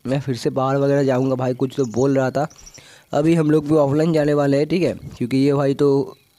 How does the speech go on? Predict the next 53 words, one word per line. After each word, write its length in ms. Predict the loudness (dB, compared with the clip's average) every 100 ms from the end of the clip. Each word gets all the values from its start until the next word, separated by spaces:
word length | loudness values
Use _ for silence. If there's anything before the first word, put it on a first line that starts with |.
| _ -6
अलग 180 | 0 2
ही 80 | 2
नशे 300 | 2 0 0
करके 220 | 0 0
बैठ 160 | 0 0
गए 200 | 0 0
हैं 60 |
side 220 | 0 -2 -2
में, 160 | -4 -6 -20 -20 -20 -10
<laughs> 100 | -2
पता 280 | 0 2 0
नहीं, 260 | 0 0 -2 -6 -10 -10 -6 -2
बुरा 220 | 2 2
मत 240 | 2 0
मानना, 200 | 0 0
ये 120 | 2 2
बहुत 280 | 0 0
बच्चा 280 | -2 -2 -2
है, 160 | 0 -2 -8 _ -12
बहुत 260 | -4 -2 0
छोटा 200 | 0 0
बच्चा 240 | -2 -2
है, 60 | -2
ठीक 200 | -2 -2
है 60 | 0
ना, 60 |
मेरे 160 | 0 0
भाई 200 | 0 -2
से 120 | 0
भी 120 | 2
उम्र 260 | 2 0 0
का 80 | -2
छोटा 280 | -2 -2
है, 160 | -4 -6 -14 -20 _ -20 -12
इसलिए 200 | -4 0
मैं 300 | 2 2 2
इसको 280 | 2 0 0
भाई 280 | 0 0 0
बोलता 320 | 2 0 0
हूँ। 120 | -4 -6 _ _ _ _ -20 -20 _ -20 -20 _ _ _ _ -12 -6
अरे 80 |
निंजा 320 | -2 0 0 0
तो 100 | 0
हमारे 300 | 2 2 2
उम्र 220 | 2 0
का 140 | 0
है, 200 | -2 -2
उसका 300 | -6 -8 -4
कोई 100 | 0
मसला 320 | 0 0 0
नहीं 180 | 0 0
है, 120 | -2 -4
<laughs> 400 | -8 -8 -8 -6